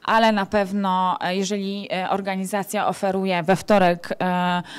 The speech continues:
owoce i w każdy piątek grill od w-, e, waka-, e, od wiosny do wakacji, no to wiemy, że tutaj świetnie nam się będzie pracowało. Dodatkowo, jeżeli mamy stół bi-, do ping-ponga albo stół piłkarzyków, no to jeszcze lepiej.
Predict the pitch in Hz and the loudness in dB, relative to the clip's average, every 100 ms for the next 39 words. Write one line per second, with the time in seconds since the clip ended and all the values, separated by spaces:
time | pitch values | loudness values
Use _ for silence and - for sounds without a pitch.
0 | 277 220 180 180 196 196 240 240 220 - | -10 -2 0 4 2 2 0 0 -2 0
1 | 214 190 190 - 202 190 180 175 196 202 | 0 0 -4 -2 -2 0 -4 -2 0 0
2 | 190 175 170 170 170 175 170 170 170 185 | 0 -2 -4 -10 -6 -2 0 0 0 0
3 | 202 - 190 190 180 190 185 190 175 165 | 0 0 0 0 2 0 0 -4 -4 -6
4 | 170 185 190 - 240 262 - - - 190 | -4 -4 -4 0 2 2 -2 -16 -6 -4
5 | 196 185 202 196 170 - 175 - 196 185 | 0 2 2 2 -2 -4 -4 -2 -4 -2
6 | 170 165 175 165 170 - 165 - 170 147 | -4 -4 -2 0 0 0 0 0 0 0
7 | - 170 185 190 - 214 196 196 185 185 | -2 -6 -4 -4 -2 0 2 2 2 0
8 | 180 185 190 180 175 - - - - 220 | -2 0 -2 -2 -4 -8 -14 -14 -2 0
9 | 214 214 190 185 185 170 185 180 165 160 | 2 0 -2 0 -2 0 0 0 -2 -2
10 | 170 - 196 - 170 180 151 160 185 - | -6 -4 -4 -4 -2 -2 -2 -4 -8 -8
11 | 175 165 196 220 - - 160 156 156 - | -10 -2 4 4 4 0 -2 -2 -6 -10